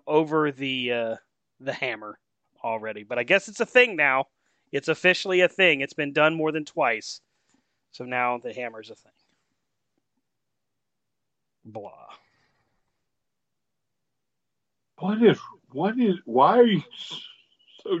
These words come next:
Speaker 2: jaded over this hammer?
Speaker 1: I just hate cheap finishes. Oh, not the hammer to the head. Oh, God. If I get hit in the head with a hammer, I would be concussed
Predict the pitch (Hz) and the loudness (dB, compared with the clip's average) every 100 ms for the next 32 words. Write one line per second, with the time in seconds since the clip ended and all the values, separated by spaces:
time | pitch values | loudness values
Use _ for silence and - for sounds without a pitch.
0 | 151 117 143 156 160 147 151 143 135 101 | -6 -4 -2 -2 0 2 2 2 -6 -4
1 | 120 123 127 107 _ _ _ _ - 139 | -4 -2 -4 -8 _ _ _ _ -14 -12
2 | - 160 - - 170 - - 127 127 - | -6 -6 -6 -10 -12 -12 -12 -10 -12 -16
3 | - - _ _ _ _ _ _ _ 285 | -20 -20 _ _ _ _ _ _ _ 4
4 | 330 294 302 311 240 233 294 269 254 233 | 6 6 2 2 2 2 2 0 0 4
5 | 220 277 247 226 262 247 214 233 226 202 | 6 6 4 2 2 0 -2 -2 0 -2
6 | - _ _ _ _ _ _ _ _ 180 | -8 _ _ _ _ _ _ _ _ 0
7 | - 277 330 262 196 254 202 185 196 180 | 4 4 6 2 4 2 4 2 4 2
8 | 165 - 175 147 110 110 _ _ _ _ | -2 0 2 2 0 -12 _ _ _ _
9 | _ _ _ _ _ 160 180 170 165 160 | _ _ _ _ _ 2 2 0 -2 0
10 | 151 143 143 - _ _ _ _ _ _ | 0 0 -2 -8 _ _ _ _ _ _
11 | - 196 165 - 185 214 - - | -4 -4 -2 4 4 2 -8 -14